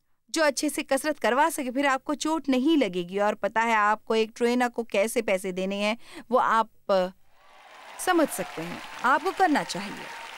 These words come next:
आपको हिलना होगा, आपको हिलना डुलना होगा, आपको मूव करने होंगे।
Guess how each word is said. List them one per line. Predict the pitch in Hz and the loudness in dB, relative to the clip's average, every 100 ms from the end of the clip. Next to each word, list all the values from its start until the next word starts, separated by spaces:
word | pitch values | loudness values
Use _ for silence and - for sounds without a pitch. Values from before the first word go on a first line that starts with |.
| - - - - - - | -16 -16 -16 -16 -16 -4
आपको | 226 254 269 285 262 - | 2 4 6 6 2 0
हिलना | 302 320 339 339 339 339 | 2 2 2 4 6 6
होगा, | 339 330 277 285 | 6 4 4 4
आपको | 262 240 233 302 | 6 4 2 2
हिलना | 294 294 302 302 | 4 4 4 2
डुलना | 302 311 302 302 | 2 2 4 6
होगा, | 294 254 233 | 6 6 4
आपको | 226 226 - 262 | 4 2 2 2
मूव | 277 | 2
करने | 302 247 202 | 2 0 2
होंगे। | 202 190 170 | -2 -2 -4